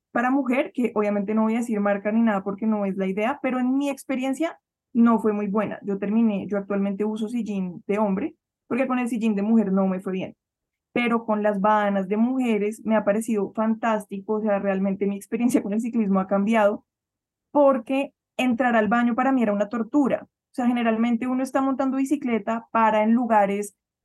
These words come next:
un poco recónditos, donde los baños son pequeños, donde a veces, pues, de pronto el aseo no es el mejor, y pensar en tener que literalmente desnudarse es una situación muy incómoda. En cambio, con las badanas de mujer que tienen ahora esta opción,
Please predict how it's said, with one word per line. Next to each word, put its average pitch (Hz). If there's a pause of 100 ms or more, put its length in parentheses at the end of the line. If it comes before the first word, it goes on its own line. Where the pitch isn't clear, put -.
un 240
poco 233
recónditos, 247
donde 233
los 226
baños 208
son 220
pequeños, 247
donde 220
a 214
veces, 202 (160)
pues, 233
de 226
pronto 202
el 214
aseo 226
no 190
es 196
el 208
mejor, 233 (500)
y 240
pensar 247
en 226
tener 262
que 214
literalmente 220
desnudarse 220
es 220 (120)
una 247
situación 247
muy 208
incómoda. 208
En 233
cambio, 233
con 247
las 262
badanas 240
de 214
mujer 226
que 214
tienen 202
ahora 220
esta 202
opción, 220